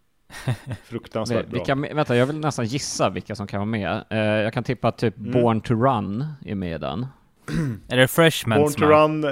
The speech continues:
Speaker 2: eh, Refreshments är ju med.
Speaker 1: <laughs>
Speaker 2: Jag hittar dem inte nu, men jag vet att de är med. Jag tror det är den fifty-five Ford, kanske.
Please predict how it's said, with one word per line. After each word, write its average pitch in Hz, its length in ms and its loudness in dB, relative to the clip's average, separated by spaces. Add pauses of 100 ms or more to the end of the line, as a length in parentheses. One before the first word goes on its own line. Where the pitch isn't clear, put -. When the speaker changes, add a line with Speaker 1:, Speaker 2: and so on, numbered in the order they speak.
(160)
Speaker 2:
eh, 67 40 -10 (880)
Refreshments 135 920 0
är 110 220 0
ju 117 160 -2
med. 110 220 -4 (580)
Speaker 1:
<laughs> 139 600 -6
Speaker 2:
Jag 127 200 4
hittar 143 280 4
dem 139 100 4
inte 135 140 -2
nu, 123 120 0
men 113 120 0
jag 110 60 0
vet 117 380 -4
att 104 100 -4
de 104 100 -8
är 101 80 -6
med. 98 340 -6 (200)
Jag - 80 -10
tror 113 200 -2
det 101 80 -4
är - 20 -4
den 98 160 -8
fifty-five 107 560 -8
Ford, - 520 -14
kanske. - 320 -18